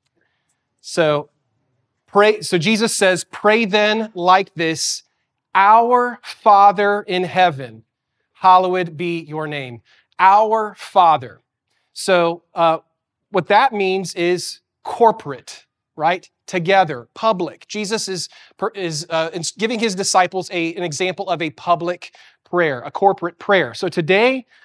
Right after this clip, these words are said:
we are gonna be looking at corporate prayer, or to use a less churchy term,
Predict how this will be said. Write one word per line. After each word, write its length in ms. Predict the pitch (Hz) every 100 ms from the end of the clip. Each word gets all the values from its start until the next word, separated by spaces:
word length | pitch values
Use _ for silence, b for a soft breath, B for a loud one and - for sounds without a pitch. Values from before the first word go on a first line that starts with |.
| b
we 120 | 185 180
are 80 |
gonna 180 | 170 190
be 100 | 190
looking 380 | 175 196 202 180
at 300 | 165 165 -
corporate 540 | - 208 208 214 214
prayer, 380 | - 175 165 165
or 180 | 185 185
to 120 | -
use 220 | 190 196 170
a 60 |
less 320 | 170 190 -
churchy 640 | - - 226 220 - 220 190
term, 520 | - 202 208 220